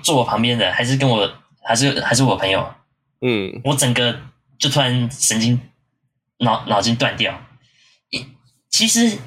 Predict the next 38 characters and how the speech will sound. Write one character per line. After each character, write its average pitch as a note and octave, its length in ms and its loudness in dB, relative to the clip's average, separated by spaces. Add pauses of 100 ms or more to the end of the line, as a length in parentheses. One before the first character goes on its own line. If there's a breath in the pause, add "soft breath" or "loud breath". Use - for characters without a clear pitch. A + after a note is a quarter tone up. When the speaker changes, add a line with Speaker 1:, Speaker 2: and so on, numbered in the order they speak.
(220)
Speaker 1:
会 A3+ 200 2 (100)
脑 B2+ 180 2
筋 F3 160 0
断 F3+ 120 2
掉 D3+ 120 2
还 D3 100 4
有 A#2+ 80 2
一 G2 40 -6
个 G2 100 -2
原 F#2 200 -2
因 F2+ 140 -6
啊， - 200 -6 (280)
我 C#3 100 0
原 D#3 160 4
本 G3 100 0
选 A#2+ 180 -2
那 C3+ 80 4
堂 F#2+ 200 -2
课， - 240 0 (680 soft breath)
但 E3 120 2
是 F3 140 -2
那 E3+ 100 2
堂 A#2+ 160 2
课 C3+ 140 2
是 C3+ 140 2
因 C3+ 80 4
为 C3 180 4 (440 loud breath)
有 A#2+ 200 2
一 B2 80 4
个 C3 140 2
我 B2 120 4
想 F#2+ 200 0
要 G#2 80 2
上 A2+ 240 0
课 A2+ 160 0
的 F2+ 80 2
老 - 160 -2
师， - 360 -2